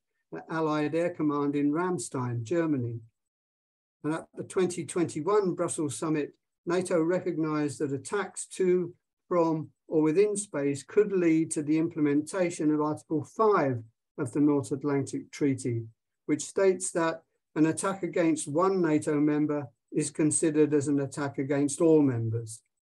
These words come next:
So a cyber or space attack could be considered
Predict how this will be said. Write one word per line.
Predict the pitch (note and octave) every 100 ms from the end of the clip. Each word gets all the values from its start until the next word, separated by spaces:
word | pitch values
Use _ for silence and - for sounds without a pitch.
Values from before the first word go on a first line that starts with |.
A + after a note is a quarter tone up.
| _ _ _ _ _
So | - D3+
a | C#3+
cyber | - F3 F3 E3+ D#3+
or | D3 D3
space | - G3+ G3 D3+
attack | - D3 C#3 - _ _ _ -
could | G3 F#3+
be | D#3
considered | - C3+ - C#3+ C3+ B2+